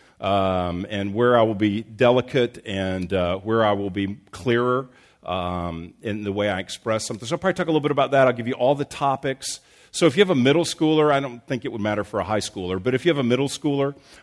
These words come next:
uh, you might wanna have some detail on how I'm gonna talk about this. So I'll talk about it at the parents' meeting and let you know, and then you can be armed with some resources,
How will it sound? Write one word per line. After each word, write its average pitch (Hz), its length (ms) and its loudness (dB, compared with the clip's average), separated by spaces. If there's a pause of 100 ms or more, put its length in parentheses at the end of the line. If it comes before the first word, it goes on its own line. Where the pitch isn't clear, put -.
uh, 92 640 2
you 113 100 -4
might 113 220 -2
wanna 101 420 -4
have 101 220 -8
some 120 180 -6
detail 95 380 -4
on 82 100 -8
how 92 200 -6
I'm 90 120 -6
gonna 82 160 -10
talk 87 260 -6
about 80 220 -12
this. 76 160 -14
So 156 100 -2
I'll 147 120 0
talk 160 200 -2
about 98 200 -2
it 90 100 -6
at 90 120 -6
the - 60 -12
parents' 104 360 -10
meeting 87 240 -8
and 90 80 -6
let 104 120 -6
you 101 80 -8
know, 101 220 -2
and 95 100 -4
then 101 120 -4
you 120 120 -4
can 117 160 -6
be 110 140 -6
armed 98 300 -6
with 95 100 -10
some 98 160 -12
resources, 95 600 -10